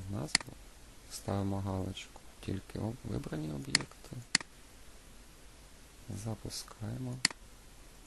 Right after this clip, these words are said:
і бачимо, що бачити буде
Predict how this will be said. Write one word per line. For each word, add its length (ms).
і 40
бачимо, 640
що 280
бачити 640
буде 280